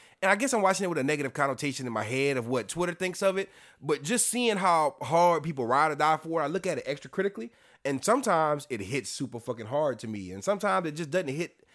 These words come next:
as hard, but every episode can't be a heavy hitter. And as long as the story's progressing well and the pacing is,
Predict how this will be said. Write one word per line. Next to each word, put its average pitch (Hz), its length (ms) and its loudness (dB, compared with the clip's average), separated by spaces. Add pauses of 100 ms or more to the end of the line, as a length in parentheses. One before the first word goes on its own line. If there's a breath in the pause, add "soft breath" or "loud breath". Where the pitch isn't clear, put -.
(180 soft breath)
as 156 180 0
hard, 180 400 0
but 160 140 -4
every 175 180 0
episode 139 360 -4
can't 123 180 -4
be 123 100 -4
a 107 60 -2
heavy 110 240 -4
hitter. 190 300 -2 (340 loud breath)
And 139 180 -2
as 139 120 -6
long 202 180 2
as 185 60 -4
the 147 80 -8
story's 165 340 -2
progressing 165 680 -2
well 208 400 2
and 160 220 -2
the 127 160 0
pacing 185 440 -4
is, 196 160 -4